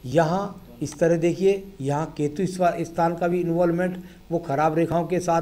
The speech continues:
में है, मौजूद है, यानी कि सबसे ज़्यादा इनको ध्यान करना होगा, तो वो अपने निश्चित रूप से जो, अ, इनकी जो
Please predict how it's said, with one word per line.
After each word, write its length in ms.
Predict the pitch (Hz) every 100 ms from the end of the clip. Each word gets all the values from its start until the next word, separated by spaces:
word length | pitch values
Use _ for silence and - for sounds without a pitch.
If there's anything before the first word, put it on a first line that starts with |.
| 165
में 220 | 180 185
है, 200 | 185 160
मौजूद 420 | 151 160 160 170
है, 180 | 170 190 - - -
यानी 200 | 156 170
कि 420 | 170 180 175 180 - -
सबसे 300 | 175 165 170
ज़्यादा 260 | 135 139 160
इनको 300 | 147 135 151
ध्यान 300 | 107 131 143
करना 280 | 127 123 123
होगा, 460 | 117 120 143 147 - - -
तो 80 | 127
वो 420 | 120 131 131 139 - - -
अपने 340 | 170 170 143
निश्चित 380 | 139 139 143 139
रूप 120 | 127
से 160 | - 135
जो, 340 | 120 117 117 - - - 110
अ, 300 | 113 113 107 -
इनकी 340 | 139 139 143
जो 400 | 120 127 120 117